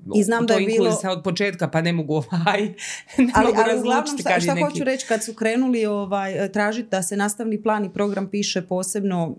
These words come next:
Speaker 1: za učenike urednog razvoja i onda moraš imat poseban, ovaj, koji je za, e, neko dijete s poteškoćom. To
Speaker 2: Mhm.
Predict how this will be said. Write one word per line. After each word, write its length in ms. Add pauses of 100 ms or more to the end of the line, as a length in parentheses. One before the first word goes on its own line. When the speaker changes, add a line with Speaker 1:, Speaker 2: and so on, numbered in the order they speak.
(140)
Speaker 1:
za 540 (500)
učenike 540
urednog 360
razvoja 440
i 80
onda 200
moraš 380
imat 260
poseban, 680
ovaj, 420
koji 320
je 200
za, 480
e, 100 (240)
neko 360
dijete 340
s 80
poteškoćom. 680 (800)
To 120
Speaker 2:
Mhm. 180